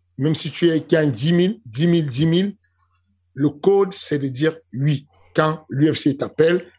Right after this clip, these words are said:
quand un promoteur sportif t'appelle, dis juste oui et bats les mecs. Si tu bats les mecs, le promoteur sportif serait fou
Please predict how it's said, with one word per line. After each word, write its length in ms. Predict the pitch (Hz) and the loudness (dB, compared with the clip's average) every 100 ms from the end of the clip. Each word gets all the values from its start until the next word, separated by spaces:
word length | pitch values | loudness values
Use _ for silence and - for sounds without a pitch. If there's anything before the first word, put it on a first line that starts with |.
| _ _ | _ _
quand 220 | 240 247 | 0 2
un 40 | 226 | 0
promoteur 560 | 196 196 202 - 208 | 0 2 2 2 0
sportif 480 | - 175 156 - 151 | 0 0 -2 -4 -6
t'appelle, 460 | 147 - 147 180 - - | -8 -2 -2 -2 -6 -12
dis 240 | 113 151 | -2 0
juste 340 | 127 139 - 156 | 2 0 -2 -2
oui 360 | 135 135 160 - | 0 0 0 -2
et 100 | 120 | -2
bats 220 | 120 143 | 0 2
les 120 | 139 | 2
mecs. 300 | 127 127 - _ _ _ - | 0 -4 -6 _ _ _ -4
Si 120 | - 165 | -2 0
tu 120 | 175 | 2
bats 200 | 165 180 | 2 2
les 100 | 180 | 2
mecs, 300 | 185 196 - _ _ _ | 2 0 -4 _ _ _
le 180 | 143 147 | -4 -2
promoteur 460 | 165 165 165 180 | 0 0 2 2
sportif 480 | 170 - 165 - 175 | 0 0 0 0 -2
serait 360 | - - 143 147 | -2 -2 0 0
fou 640 | - - - 214 226 | -2 -8 0 2 2